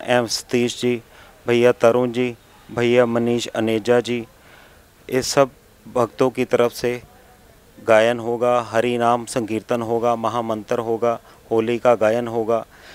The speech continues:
और श्री वरिंदर पाल जी जो हमारे नोना जी हैं, प्रेसिडेंट हेल्प क्लब के, उनकी अध्यक्षता में रोहित साहनी जी और विशेष रूप से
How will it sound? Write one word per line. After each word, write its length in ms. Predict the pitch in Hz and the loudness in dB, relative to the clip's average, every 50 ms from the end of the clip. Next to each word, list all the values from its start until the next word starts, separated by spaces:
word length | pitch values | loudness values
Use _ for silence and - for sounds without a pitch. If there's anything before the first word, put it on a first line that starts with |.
| - - - - - | -20 -20 -20 -8 -6
और 80 | 117 123 | -4 -4
श्री 580 | 120 - - 127 113 127 127 127 131 131 - - - _ _ _ 117 | -4 -4 -4 -2 0 0 0 0 0 -2 -4 -8 -14 _ _ _ -6
वरिंदर 440 | 107 120 120 113 113 110 127 131 | -2 -2 -2 -2 0 2 2 0
पाल 340 | 123 - - 117 113 113 113 107 | 2 4 6 6 6 6 4 0
जी 240 | 107 113 117 113 104 - - - | -2 -4 -6 -6 -10 -14 -18 -12
जो 140 | 101 113 117 | -8 -8 -6
हमारे 400 | 113 113 110 113 110 110 113 113 | -6 -4 -2 -2 -2 0 0 -2
नोना 320 | 110 110 110 110 117 120 117 | -2 -2 -4 -2 -2 -2 -2
जी 180 | 107 113 117 | -4 -6 -8
हैं, 280 | 110 117 113 117 113 - - - _ - - - - - _ _ _ _ _ _ _ _ - | -6 -6 -6 -8 -8 -12 -16 -20 _ -20 -20 -20 -20 -20 _ _ _ _ _ _ _ _ 2
प्रेसिडेंट 600 | 113 113 110 107 127 113 120 123 120 117 107 - | 4 4 4 2 0 0 0 0 0 -2 -4 -2
हेल्प 300 | 107 117 120 127 - 120 | 0 0 0 0 -2 -6
क्लब 360 | 123 120 120 110 104 98 - - - - - - - - - | -2 -2 -2 -2 -4 -8 -14 -16 -20 -20 -20 -20 -20 -18 -8
के, 180 | - 117 120 120 127 - - - - - - - - - - - - | -6 -6 -6 -6 -10 -16 -20 -20 -20 -20 -20 -20 -20 -20 -20 -10 -6
उनकी 320 | 123 123 117 - - 127 123 | -6 -6 -4 -4 -4 -2 -2
अध्यक्षता 500 | 110 117 120 - - - - 127 123 123 | 0 0 -2 -2 -4 0 4 4 4 4
में 280 | 120 120 123 123 123 120 - - - - - - 117 | 4 0 -2 -4 -4 -8 -14 -20 -20 -20 -10 -2 0
रोहित 280 | 120 113 120 131 123 | 2 2 2 2 0
साहनी 420 | - - - 113 113 123 131 135 131 | 0 0 0 2 2 2 0 -2 -2
जी 280 | 110 120 123 123 117 - - - - - - - - - _ - | -2 -2 -4 -4 -6 -10 -16 -20 -20 -20 -20 -20 -20 -16 _ 2
और 560 | 120 120 123 120 123 123 123 127 127 117 - - - _ - - | 4 4 6 6 6 4 4 4 2 2 0 -6 -12 _ -20 -8
विशेष 560 | 113 113 123 - - - 127 131 139 147 - 147 | -2 -2 0 0 2 4 4 6 4 4 2 0
रूप 240 | 127 135 135 127 | 0 0 0 0
से 260 | - - - 135 135 | -2 -2 -2 -2 -2